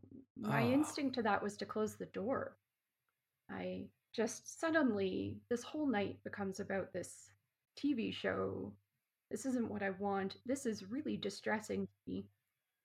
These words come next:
Speaker 1: I'm shouting through the door that they don't have permission to use that video. They don't have my permission to use my voice, my face, anything.
Speaker 2: Yes, right.
Speaker 1: I'm not gonna let them in unless the video guy goes away.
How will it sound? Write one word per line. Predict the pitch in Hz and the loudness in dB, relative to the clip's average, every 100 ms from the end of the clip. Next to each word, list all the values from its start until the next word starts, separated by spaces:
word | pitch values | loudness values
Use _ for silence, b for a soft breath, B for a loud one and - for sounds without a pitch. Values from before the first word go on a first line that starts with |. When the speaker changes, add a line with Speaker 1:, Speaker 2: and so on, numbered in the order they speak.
| _ | _
Speaker 1:
I'm | 240 269 | 0 2
shouting | 359 - - 262 302 247 202 | 2 -2 2 4 6 4 2
through | 208 208 | 0 -2
the | 190 | -2
door | 160 196 190 185 - 208 _ _ _ _ _ | -2 0 0 -2 -4 -8 _ _ _ _ _
that | 202 190 - - | 0 0 -2 -2
they | 202 202 | -2 0
don't | 220 254 302 | 2 2 0
have | 233 214 _ | -4 -4 _
permission | 214 208 208 190 196 208 | -2 0 -2 -4 -4 -6
to | - | -4
use | 214 226 214 | 0 0 0
that | 208 208 | -4 -6
video. | 208 196 196 - - _ _ - | -2 -2 -2 -4 -12 _ _ -2
They | |
don't | 220 262 247 | 2 0 0
have | 233 226 | -4 -2
my | 214 | -2
permission | 202 190 208 - 202 196 | -2 -2 -2 0 -2 -2
to | 190 | -6
use | 190 | -6
my | 196 190 196 | -6 -6 0
voice, | 214 202 202 - | 2 2 0 -4
my | 196 | -6
face, | 196 202 175 - - _ | -4 -2 -2 -4 -12 _
anything. | 214 202 190 - - _ | -4 -4 -6 -14 -18 _
Speaker 2:
Yes, | 165 165 - - | 2 2 0 -6
right. | 139 147 123 _ _ | -4 -4 -6 _ _
Speaker 1:
I'm | 202 247 | 2 4
not | 320 262 | 4 4
gonna | 247 226 | 0 0
let | 202 190 | -2 -4
them | 190 190 | -4 -4
in | 180 | -2
unless | 180 190 - | -4 -4 -6
the | 208 | -2
video | 208 208 196 | 0 2 0
guy | 196 185 | 0 -4
goes | 190 190 | -2 -4
away. | 185 170 - 202 | -4 -6 -8 -14